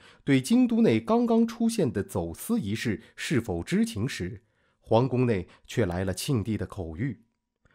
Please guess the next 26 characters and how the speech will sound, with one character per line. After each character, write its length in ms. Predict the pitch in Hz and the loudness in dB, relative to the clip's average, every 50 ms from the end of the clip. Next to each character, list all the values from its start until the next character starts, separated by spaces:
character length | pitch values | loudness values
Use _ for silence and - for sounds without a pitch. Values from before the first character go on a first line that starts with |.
| _ _ | _ _
而 140 | 117 135 | 4 4
且 280 | 156 - 127 104 98 - - - - | 4 4 2 0 0 -2 -6 -14 -4
这 160 | - 247 226 | 2 2 4
道 160 | 202 180 135 | 4 4 0
口 260 | - - - 92 87 | -2 -2 -4 -4 -2
谕 160 | 101 156 165 110 | -2 -2 -2 0
来 160 | 95 104 127 | 0 -2 -2
得 80 | - | -4
极 220 | 110 - - - 185 | -4 -4 -2 -4 -4
其 220 | 180 - 147 170 | -2 -2 -4 -2
怪 180 | 175 233 196 123 | -2 -2 -2 -2
异， 300 | 92 85 85 78 - _ _ _ _ _ _ _ _ _ _ _ _ _ | -4 -6 -8 -12 -14 _ _ _ _ _ _ _ _ _ _ _ _ _
以 140 | - 107 104 | -2 -2 -2
前 220 | 98 - 113 110 | 0 0 0 2
都 160 | 110 123 117 104 | 2 2 0 0
是 160 | - 104 98 | -2 -4 -4
侯 260 | - - 98 117 156 | -2 0 0 0 2
公 160 | 175 147 120 | 2 0 -2
公 140 | 110 107 101 | 0 -2 -2
来 140 | 90 87 92 | -2 -2 -4
传 280 | - - 92 95 117 | -4 -4 -4 -4 -2
旨， 280 | 123 - 90 - 87 - _ - - _ _ | -4 -6 -10 -12 -14 -18 _ -20 -20 _ _
此 220 | - - 127 120 113 | -4 -2 0 0 0
次 160 | - - 190 | 0 0 0
来 180 | 123 101 123 | 0 0 0
的 220 | - 131 101 - | -2 -4 -6 -6